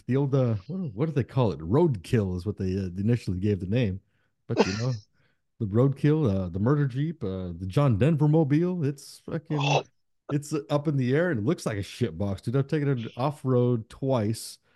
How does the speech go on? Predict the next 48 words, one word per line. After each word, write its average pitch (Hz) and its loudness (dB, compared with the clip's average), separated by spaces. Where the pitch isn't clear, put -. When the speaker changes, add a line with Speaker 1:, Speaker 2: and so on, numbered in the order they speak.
Speaker 1:
after 113 -2
I 98 0
built 120 0
it, 104 -4
and 107 0
then 151 2
I 123 0
kinda 123 0
just, 107 -6
like 98 -6
everybody 113 2
who 107 2
I 98 0
was 87 -4
wheeling 101 0
with, 92 -4
kinda 95 -2
just 82 -8
stopped 101 -6
wheeling 117 -2
or, 82 -6
uh, 87 -6
didn't 113 0
really 113 2
wheel, 123 2
and 95 0
I 95 -2
got 107 -6
those 95 -6
side-by-sides, 120 -2
those 107 -4
new 107 -2
U 104 -4
T 113 -6
Vs 110 -2
or 110 2
whatever 113 4
they 117 2
are, 117 2
the 95 0
R 110 2
Max 113 -2
one 123 -4
thousands, 120 -2
and 87 -8
it's - -20
just 131 -6
like, 98 -4